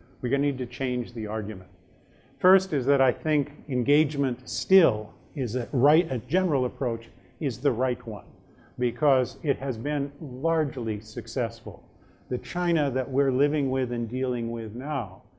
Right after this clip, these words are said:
uh, certainly is not perfect, but it's a very different China than when I was a student there in nineteen seventy-six, uh, when, um, uh, Cultural Revolution was almost at the end, where China was supporting a variety of insurgency movements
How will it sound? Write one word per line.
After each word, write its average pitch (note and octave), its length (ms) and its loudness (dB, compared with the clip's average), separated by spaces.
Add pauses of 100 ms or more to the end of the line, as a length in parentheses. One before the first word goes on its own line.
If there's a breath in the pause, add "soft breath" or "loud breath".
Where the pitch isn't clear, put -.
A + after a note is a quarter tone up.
(280 soft breath)
uh, A2+ 180 -8
certainly B2+ 720 -6
is A#2 140 -8
not B2 340 -6
perfect, C3 420 -8 (380 soft breath)
but C3 120 -4
it's C3 180 -4
a C3 40 -2
very D3 360 -2
different B2 380 -4
China A#2+ 420 -8
than A#2 160 -8
when A#2 160 -8
I A#2+ 120 -8
was A2 220 -10
a G#2+ 60 -14
student C3+ 500 -8
there A2 220 -6
in A2 140 -10
nineteen G#2+ 440 -12
seventy-six, G2+ 1000 -12 (500 soft breath)
uh, A2+ 220 -6
when, A2 480 -8
um, G#2+ 360 -10 (140)
uh, G#2+ 120 -12
Cultural C3+ 460 -4
Revolution B2 640 -4
was A#2 160 -8
almost A#2+ 440 -8
at - 140 -14
the A2+ 160 -8
end, B2 280 -10 (420 loud breath)
where G#2+ 160 -12
China C3 420 -6
was A2+ 200 -6
supporting A#2 580 -6
a A2 60 -8
variety A2+ 720 -6
of G#2 120 -8
insurgency A#2+ 840 -10
movements A2+ 580 -8